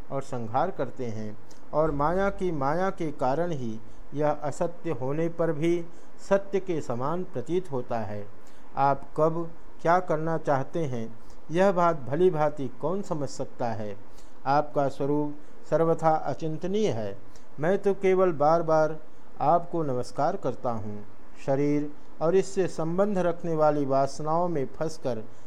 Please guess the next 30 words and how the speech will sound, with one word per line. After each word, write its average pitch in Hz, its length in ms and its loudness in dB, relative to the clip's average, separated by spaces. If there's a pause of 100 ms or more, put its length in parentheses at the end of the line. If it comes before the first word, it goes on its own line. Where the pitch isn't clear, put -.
(180)
जीव 160 480 0 (320)
जन्म 190 380 2
मृत्यु 175 320 -2
के 160 200 -2
चक्कर 170 420 -2
में 156 220 -2
भटकता 123 460 -2
रहता 131 340 -2
है 107 320 -2 (440)
तथा 135 240 2
यह 135 220 2
नहीं 160 300 2
जानता 165 520 2 (400)
कि 175 80 0
मैं 190 220 4
इस 190 240 2
शरीर 175 280 0
से 170 200 -2
कैसे 165 440 2
मुक्त 185 300 -2
हो 131 180 0
सकता 127 360 -2
हूँ। 107 280 -2 (460)
वास्तव 143 480 2
में 127 260 -2
उसी 190 280 -2
के 175 140 -4
हित 151 320 -2
के 170 180 -2
लिए 160 340 0